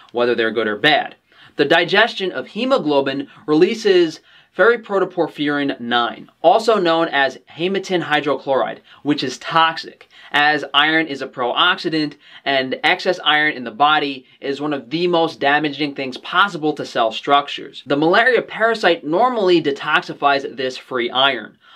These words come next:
but chloroquine inhibits the removal of the iron. So my understanding of this drug is that it is killing bad cells by disrupting iron metabolism, but also causing massive oxidation in those areas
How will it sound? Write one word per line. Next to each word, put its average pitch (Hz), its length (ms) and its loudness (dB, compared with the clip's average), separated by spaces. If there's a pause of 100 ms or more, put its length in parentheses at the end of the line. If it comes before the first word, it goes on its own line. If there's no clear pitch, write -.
(100)
but 156 300 2
chloroquine 185 640 0
inhibits 170 720 0 (240)
the 143 80 0
removal 147 640 4
of 165 320 2
the 117 160 -8
iron. 101 360 -14 (240)
So 165 380 4
my 185 240 2
understanding 170 680 0
of 131 180 -2
this 117 160 -6
drug 156 420 2 (200)
is 139 180 -6
that 151 240 2
it 160 140 -2
is 143 180 -4
killing 156 580 -2 (220)
bad 156 580 2
cells 165 640 2 (280)
by 156 160 4
disrupting 151 560 -2
iron 143 280 2
metabolism, 123 800 -2 (180)
but 160 400 0
also 220 400 0
causing 170 460 -2
massive 160 420 0
oxidation 143 720 -2
in 131 240 -8
those 117 220 -4
areas 160 560 2